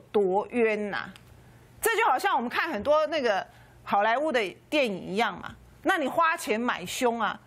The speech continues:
所以是凶手有罪啊，花钱的人无罪，因为我是分层负责啊，<laughs> 对不对？我这是叫做分层负责。所以权力越高，钱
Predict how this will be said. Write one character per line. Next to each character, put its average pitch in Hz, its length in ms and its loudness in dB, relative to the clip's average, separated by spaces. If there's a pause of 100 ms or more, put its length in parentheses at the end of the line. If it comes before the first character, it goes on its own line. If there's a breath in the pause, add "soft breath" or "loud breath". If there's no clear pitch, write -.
(140)
所 302 240 2
以 285 100 0
是 277 120 -6
凶 311 340 2
手 196 160 0
有 185 180 -2
罪 202 240 0
啊， 180 140 -2
花 302 160 2
钱 220 180 -2
的 190 80 0
人 202 80 0
无 180 140 -4
罪， 190 200 -2
因 262 100 -4
为 269 60 -2
我 196 60 0
是 226 140 -4
分 277 320 0
层 175 240 -4
负 226 180 -4
责 101 280 -6
啊， 82 180 -2
<laughs> - 80 -10
对 339 100 4
不 262 100 -2
对？ - 260 0 (180)
我 247 100 4
这 330 140 0
是 320 160 -2
叫 311 160 2
做 294 100 4
分 320 380 6
层 214 220 -2
负 233 180 0
责。 165 160 0 (260 loud breath)
所 - 180 4
以 381 180 0 (160)
权 - 280 4 (100)
力 381 160 2
越 330 200 4
高， 269 320 2
钱 294 400 0